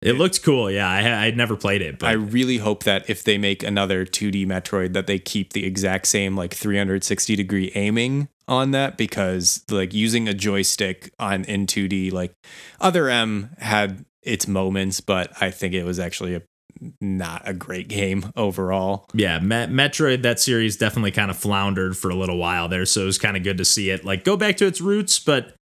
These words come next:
Speaker 1: remake a game, but not fully, it's not just a remake, you know? It, it seemed like they really, like,
Speaker 2: Oh, yeah.
Speaker 1: fleshed out some totally new mechanics.
Speaker 2: No, it's, it's a great game. But yeah, Super Metroid, I th-, they're all, all of them,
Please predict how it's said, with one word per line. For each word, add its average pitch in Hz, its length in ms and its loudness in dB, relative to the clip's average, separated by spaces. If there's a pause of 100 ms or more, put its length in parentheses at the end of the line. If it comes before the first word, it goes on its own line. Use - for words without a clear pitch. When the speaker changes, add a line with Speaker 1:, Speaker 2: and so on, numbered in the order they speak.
(400)
Speaker 1:
remake 156 400 4
a 147 60 4
game, 143 280 2
but 127 160 0
not 160 320 0 (140)
fully, 147 440 2
it's 127 220 0
not 214 160 4
just 170 280 2
a 147 40 6
remake, 123 580 2
you 98 100 2
know? 101 160 2
It, 110 160 0
it 113 180 2
seemed 135 180 2
like 120 140 2
they 117 100 2
really, 107 300 2
like, 98 160 0
Speaker 2:
Oh, 135 220 4
yeah. 101 220 0
Speaker 1:
fleshed 127 300 0
out 117 220 2
some 95 240 -2 (400)
totally 165 340 2
new 151 220 2
mechanics. 113 680 0
Speaker 2:
No, 90 220 2
it's, 110 260 2
it's 123 200 2
a 120 60 2
great 98 360 -2
game. 90 280 -2
But 113 160 4
yeah, 135 220 4
Super 180 320 2
Metroid, 139 340 2
I 120 140 2
th-, - 160 -10
they're 147 260 4
all, 139 520 0 (100)
all 156 200 4
of 127 100 0
them, 120 360 0